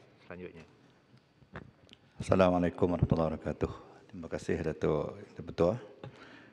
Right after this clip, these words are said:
Speaker 2: kerana memberi peluang dan ruang kepada saya untuk turut sama membahaskan, uh, R U U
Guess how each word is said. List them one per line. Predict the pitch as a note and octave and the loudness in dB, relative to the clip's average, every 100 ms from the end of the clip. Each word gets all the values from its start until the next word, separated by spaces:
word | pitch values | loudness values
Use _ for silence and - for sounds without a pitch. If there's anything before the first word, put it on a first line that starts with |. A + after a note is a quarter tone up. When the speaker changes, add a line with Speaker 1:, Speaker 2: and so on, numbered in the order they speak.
| - _ - | -20 _ -4
Speaker 2:
kerana | E2+ E2+ E2+ | 0 2 2
memberi | E2 E2 E2 D#2+ D2 | 2 0 0 0 -2
peluang | - F#2 E2+ D#2 | -6 -2 -2 -2
dan | D#2+ D#2+ | -8 -2
ruang | E2+ E2 | 4 4
kepada | D#2 - D#2+ | 2 -6 -6
saya | F2 E2 | -4 -4
untuk | D#2+ - D#2 D2+ - - - | -6 -8 -6 -6 -8 -18 -8
turut | - E2+ | -2 -2
sama | - E2 F2 F2+ F2+ F2+ F#2 - | 0 2 4 4 2 -2 -8 -10
membahaskan, | E2 D#2+ E2+ - - E2+ D#2+ | -8 -6 -8 -8 -10 -8 -6
uh, | D#2 D2+ C#2 - - F2 | -6 -8 -10 -14 -6 -4
R | E2+ | -2
U | F2 | 0
U | E2+ | 2